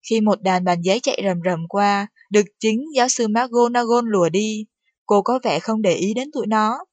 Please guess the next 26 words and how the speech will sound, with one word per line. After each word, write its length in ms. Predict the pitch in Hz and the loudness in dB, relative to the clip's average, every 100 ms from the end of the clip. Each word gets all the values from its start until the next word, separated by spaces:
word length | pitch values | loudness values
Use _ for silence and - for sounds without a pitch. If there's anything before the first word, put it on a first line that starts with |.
| _ _ _ | _ _ _
Tóc 140 | 247 - | -4 -2
cô 140 | 240 214 | -2 0
xõa 200 | 233 240 | 0 -2
xuống 320 | - 233 233 302 | 0 0 -2 -4
và 140 | 247 170 | -6 -4
trên 240 | 240 240 | -4 -4
má 320 | 226 214 226 294 | -2 -2 -2 -4
có 120 | - 269 | -6 -6
một 160 | 254 185 | -6 -6
vết 200 | 240 - | -6 -4
cắt. 200 | 285 339 _ _ _ _ _ _ _ | -6 -6 _ _ _ _ _ _ _
Khi 100 | 233 214 | -4 0
cô 160 | 220 | 2
quẹo 260 | 214 - 233 | 2 2 2
ở 180 | - 170 | 2 0
góc 160 | 240 - | -2 2
tường, 240 | 233 196 175 165 | 2 4 0 -4
tụi 160 | 202 - | -4 -2
nó 220 | 196 220 | 0 0
đã 120 | 208 247 | 0 -2
nghe 180 | 240 220 | -4 -2
cô 140 | 214 | 0
hét. 260 | 214 254 330 _ _ _ _ _ _ - | 0 -2 -4 _ _ _ _ _ _ 0
Tấn 140 | 254 330 | 0 4
công! 280 | 330 320 320 254 185 - _ _ _ _ _ _ _ _ _ _ _ _ _ _ _ _ _ _ _ _ _ _ _ _ | 6 8 4 -2 -10 -12 _ _ _ _ _ _ _ _ _ _ _ _ _ _ _ _ _ _ _ _ _ _ _ _
Harry, 600 | - 285 294 311 330 240 | -6 -4 -2 -2 -2 -4